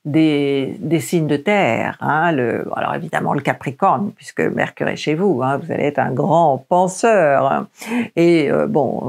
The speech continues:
vous vous exprimerez bien. Les, euh, Vierges seront très concernés, euh, Mercure est en bon aspect, vos idées, vos opinions seront, euh, respectées.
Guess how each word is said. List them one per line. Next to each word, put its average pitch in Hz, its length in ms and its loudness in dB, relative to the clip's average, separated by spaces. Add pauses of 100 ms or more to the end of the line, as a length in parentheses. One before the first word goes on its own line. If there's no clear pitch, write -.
vous 139 220 0
vous 131 220 -2
exprimerez 143 580 -2
bien. 131 280 -6 (560)
Les, 147 800 2
euh, 98 680 -2 (160)
Vierges 151 580 0 (160)
seront - 480 -8
très 127 500 -2
concernés, 180 960 0
euh, 123 300 0
Mercure 120 380 -4
est 120 160 -4
en - 40 -2
bon 131 220 -2
aspect, 208 760 0 (440)
vos 151 200 2
idées, 156 380 2
vos 156 220 0
opinions 180 920 -2
seront, 139 800 -2
euh, 147 440 -2
respectées. - 760 -2